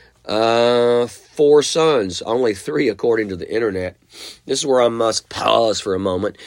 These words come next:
and discuss the fact that the internet seems to think that Harry and Thelma had three sons, Charles, Bob, and Albert. However, according to Cliff Nesteroff's book, The Comedians, the Einsteins actually had four sons,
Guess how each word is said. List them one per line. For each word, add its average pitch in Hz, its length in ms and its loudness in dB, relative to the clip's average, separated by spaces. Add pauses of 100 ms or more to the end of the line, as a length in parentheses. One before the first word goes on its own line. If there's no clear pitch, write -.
(240)
and 110 120 -2
discuss 131 400 0
the 113 120 -16
fact 131 340 -2
that 104 160 -4
the - 160 -2
internet 139 380 0
seems 110 300 -4
to 104 80 -10
think 107 320 -6
that 95 120 -10
Harry 110 400 -2
and 85 100 -8
Thelma 104 380 -6
had 95 240 -10
three 107 220 -8
sons, 95 560 -8 (360)
Charles, 131 540 4
Bob, 113 460 2
and 95 100 -6
Albert. 98 420 -6 (520)
However, 127 480 2
according 139 460 0
to 117 140 -8
Cliff 127 300 -6
Nesteroff's 110 720 -4
book, 135 480 0
The 92 80 -10
Comedians, 113 800 -4 (600)
the 113 140 2
Einsteins 143 760 2
actually 135 440 -4
had 151 200 -2
four 180 420 -2
sons, 101 600 -4